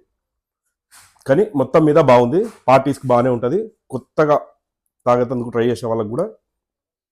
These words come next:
బాగానే ఉంటది. ఇది ఎంఆర్పి చెప్పలేదు కదా, ఇండియాలో వచ్చేసి సిక్స్టీన్ ఎయిటీ రూపీస్ బాటిల్. కాకపోతే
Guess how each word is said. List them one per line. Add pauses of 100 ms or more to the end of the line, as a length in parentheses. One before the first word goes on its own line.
(140)
బాగానే
ఉంటది.
ఇది (1000)
ఎంఆర్పి
చెప్పలేదు
కదా, (320)
ఇండియాలో
వచ్చేసి (120)
సిక్స్టీన్
ఎయిటీ
రూపీస్ (840)
బాటిల్. (760)
కాకపోతే